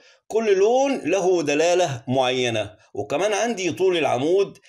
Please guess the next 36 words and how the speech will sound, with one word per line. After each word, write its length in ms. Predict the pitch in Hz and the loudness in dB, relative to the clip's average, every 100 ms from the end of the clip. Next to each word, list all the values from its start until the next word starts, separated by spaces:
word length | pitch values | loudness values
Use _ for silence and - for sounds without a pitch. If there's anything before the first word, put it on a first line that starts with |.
| _ | _
هتلاقي 520 | 110 117 170 180 143 | -6 -2 0 0 0
هذا 300 | 139 180 160 | 0 2 2
العمود 580 | 127 113 131 170 175 - | 2 0 0 -2 -2 -2
أطول 280 | 170 156 127 | -4 -2 -2
من 160 | 135 151 | 0 0
اللي 200 | 143 143 | 2 2
قبله، 500 | 180 196 185 - _ _ - | 0 -2 -4 -6 _ _ -10
وكمان 420 | 113 131 175 214 | -4 0 0 0
لو 200 | 180 156 | 0 0
بصيت 360 | 139 - 180 | -2 -4 -2
على 120 | 135 123 | -2 -2
الشكل 400 | - 147 - - - _ | -2 -4 -6 -18 -20 _
هتلاقي 460 | 110 117 160 151 135 | -10 -2 0 0 0
إن 120 | 127 | -2
شكل 320 | 226 233 196 | -2 -2 0
الفوليوم 420 | 147 156 156 131 | 0 0 0 -2
في 160 | 127 127 | -2 0
هذه 220 | 123 151 | 0 0
المنطقة 640 | 139 127 120 151 143 113 - _ - | 0 -2 -2 -4 -4 -6 -14 _ -8
عامل 400 | 127 160 147 117 | -4 -2 -2 -2
زي 260 | 143 147 | 0 0
الجبل. 500 | 123 131 156 160 143 - - - | 0 0 0 -2 -4 -14 -16 -4
يبقى 240 | 123 139 | -2 0
هي 180 | 196 175 | 0 -2
دي 100 | 165 | -2
الحاجات 380 | 113 131 160 160 | -4 -2 -2 -4
التلاتة 600 | 120 123 147 170 208 - 127 | -4 -2 0 0 -4 -6 -4
اللي 160 | 139 | -2
أنا 160 | 170 131 | -2 -2
هبص 320 | 123 120 170 | -2 -4 -2
لها 300 | 190 202 175 | -2 -2 -4
لما 200 | 151 170 | -2 -2
استخدم 400 | 135 165 165 160 | -2 -2 -2 -2
مؤشر 320 | 127 135 170 139 | -2 -2 -2 -2
الفوليوم. 520 | 127 120 110 92 87 - - - | -2 -2 -2 -6 -8 -18 -12 -4
اللون 600 | 123 139 185 247 277 | -2 0 2 2 0